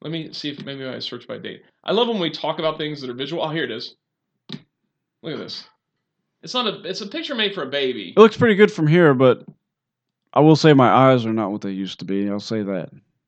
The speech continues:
Speaker 2: So
Speaker 1: Your eyes not what they used to
Speaker 2: it
Speaker 1: be?
Speaker 2: looks pretty good from here.
Speaker 1: Yeah. So he's, like, choking out this smaller,
Speaker 2: A
Speaker 1: younger
Speaker 2: small
Speaker 1: Superman.
Speaker 2: Superman.
Speaker 1: Uh,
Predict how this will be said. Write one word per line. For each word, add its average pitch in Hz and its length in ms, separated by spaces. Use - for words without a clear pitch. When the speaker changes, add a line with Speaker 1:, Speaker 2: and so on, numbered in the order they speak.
Speaker 2:
So 95 240
Speaker 1:
Your 208 80
eyes 226 140
not 233 120
what 220 100
they 214 80
used 214 200
to - 60
Speaker 2:
it - 40
Speaker 1:
be? 156 40
Speaker 2:
looks 208 160
pretty 190 220
good 160 160
from 117 180
here. 104 240
Speaker 1:
Yeah. - 260
So - 140
he's, 180 380
like, 131 280
choking 185 320
out 131 220
this 113 360
smaller, 120 440
Speaker 2:
A - 20
Speaker 1:
younger - 800
Speaker 2:
small 151 360
Speaker 1:
Superman. 98 600
Speaker 2:
Superman. 123 140
Speaker 1:
Uh, 95 200